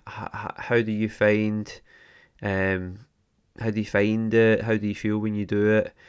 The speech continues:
Is this a better understanding of how you should manage your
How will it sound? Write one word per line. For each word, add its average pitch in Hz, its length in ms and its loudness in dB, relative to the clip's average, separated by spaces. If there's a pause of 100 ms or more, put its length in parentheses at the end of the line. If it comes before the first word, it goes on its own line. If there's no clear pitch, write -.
(760)
Is 117 200 4
this 120 220 0
a 113 80 2
better 107 280 4
understanding 104 680 0
of 101 220 0
how 104 160 -2
you 104 600 0
should 98 300 -6
manage 101 840 0
your 95 460 -2